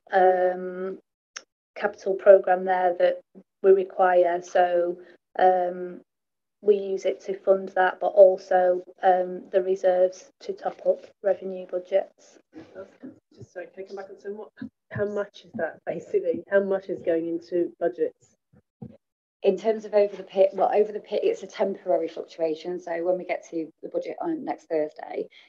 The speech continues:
Speaker 3: you'll see that over the period, it's about three hundred thousand pounds net, but there, there might be a fluctuation of one point two million out of reserves, and then with a view to replenishing that over the next four years. So it's sort of like temporary, it's not a, a long-term permanent use of reserves, it's just temporary to smooth out the, um,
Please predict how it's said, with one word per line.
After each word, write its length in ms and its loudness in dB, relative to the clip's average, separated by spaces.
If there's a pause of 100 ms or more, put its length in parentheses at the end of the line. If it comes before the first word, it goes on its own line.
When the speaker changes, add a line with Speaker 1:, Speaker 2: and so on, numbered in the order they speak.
Speaker 3:
you'll 120 -2
see 120 -12
that 120 -2
over 180 -2
the 60 -14
period, 400 -2
it's 180 -12
about 440 -4
three 200 -6
hundred 360 -10
thousand 360 -8
pounds 520 -10 (260)
net, 520 -2
but 200 4
there, 140 0 (100)
there 100 -6 (180)
might 160 -4
be 100 -4
a 40 -6
fluctuation 480 -8
of 80 -8
one 140 -6
point 200 -8
two 160 -12
million 220 -6
out 160 -6
of 100 -12
reserves, 580 -8 (340)
and 100 0
then 320 0
with 100 -2
a 40 -8
view 240 -8
to 160 -2
replenishing 560 -6
that 200 -4
over 200 -6
the 80 0
next 240 -8
four 200 -6
years. 340 -4 (320)
So 100 4
it's 160 2
sort 140 -2
of 20 -8
like 160 -10
temporary, 560 -2
it's 120 -8
not 160 -6
a, 180 -4
a 40 -4
long-term 720 -4 (340)
permanent 380 2
use 240 -8
of 80 -18
reserves, 420 -6
it's 140 -10
just 180 -18
temporary 380 -6
to 100 -20
smooth 320 -4
out 240 -8
the, 220 -4
um, 360 -8